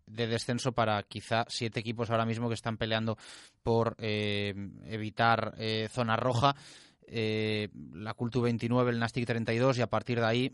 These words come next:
Albacete treinta y tres, Almería treinta y tres, eh, Barça B treinta y tres, Alcorcón, eh, treinta y cuatro, Reus treinta y cuatro, Tenerife treinta y cuatro. Eh, ¿eres de los que mira el gol a verás cuando sale a jugar un partido de segunda vuelta?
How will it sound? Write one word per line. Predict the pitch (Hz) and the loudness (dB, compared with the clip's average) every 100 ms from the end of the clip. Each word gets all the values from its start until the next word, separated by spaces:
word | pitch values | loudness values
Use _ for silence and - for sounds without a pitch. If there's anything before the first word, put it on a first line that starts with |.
| - | -6
Albacete | 101 107 120 120 | -10 -10 -6 -4
treinta | 117 117 113 | 0 0 0
y | 110 | 0
tres, | 127 120 | 0 0
Almería | 113 110 117 | -2 -2 -2
treinta | 113 117 113 | 0 -2 -2
y | 113 | -2
tres, | 120 123 123 - 87 | 0 0 0 -2 -4
eh, | 113 | -4
Barça | 110 117 - 117 | -2 -4 -2 -2
B | 117 | 0
treinta | 120 117 113 | -2 -2 -2
y | |
tres, | 107 123 123 - - | -2 0 0 -4 -8
Alcorcón, | 117 110 110 107 120 120 - - - - | -6 -4 -6 -2 -2 -2 -4 -18 -20 -12
eh, | 117 85 | -10 -6
treinta | 123 120 113 | -2 0 -2
y | |
cuatro, | 110 127 127 127 123 | 0 4 4 4 2
Reus | 120 120 - | 2 -2 -2
treinta | 120 113 | -6 -4
y | 113 | -6
cuatro, | - 131 127 127 127 - | 2 2 4 0 0 -2
Tenerife | 139 135 123 131 135 | 0 2 2 0 0
treinta | 120 123 117 | 0 0 0
y | 110 | 0
cuatro. | 131 127 131 135 - - - - _ | 2 4 4 0 -2 -18 -16 -20 _
Eh, | - 123 120 117 117 113 110 - _ - | -4 0 2 4 2 2 0 -6 _ -4
¿eres | 120 127 | -2 2
de | |
los | 139 131 | 2 2
que | 143 | 0
mira | 139 139 | 2 2
el | 123 | 4
gol | 123 | 4
a | 113 | 2
verás | 104 104 135 - - | 2 0 -2 -6 -4
cuando | 113 107 107 107 107 104 | -4 -2 -2 0 -2 -2
sale | 123 117 | -2 -2
a | |
jugar | 120 113 113 | 0 2 2
un | 113 | 4
partido | 113 110 117 | 0 0 -2
de | 107 | -2
segunda | 113 104 104 | -4 -4 -2
vuelta? | 98 98 - | -2 -4 -6